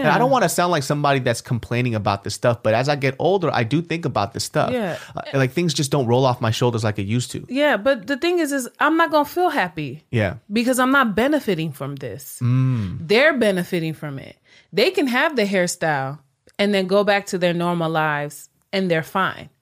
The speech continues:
Speaker 1: Yeah.
Speaker 2: But this is who I am. My hair is kinky.
Speaker 1: Yeah.
Speaker 2: Okay.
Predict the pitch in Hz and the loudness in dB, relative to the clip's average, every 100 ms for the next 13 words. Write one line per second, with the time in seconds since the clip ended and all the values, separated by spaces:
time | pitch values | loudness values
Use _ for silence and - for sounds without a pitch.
0 | _ - 104 90 113 190 262 277 226 226 | _ -2 -2 -2 -2 0 0 -2 -2 2
1 | 196 156 151 190 139 - - _ _ 170 | 2 2 -2 -2 -4 -10 -20 _ _ -2
2 | 196 220 220 226 208 185 - 220 202 160 | 0 2 2 2 2 -2 -6 -4 -2 -4
3 | 151 147 _ _ _ 104 85 - 175 185 | -6 -14 _ _ _ -6 -6 -6 -4 -2
4 | 175 | -2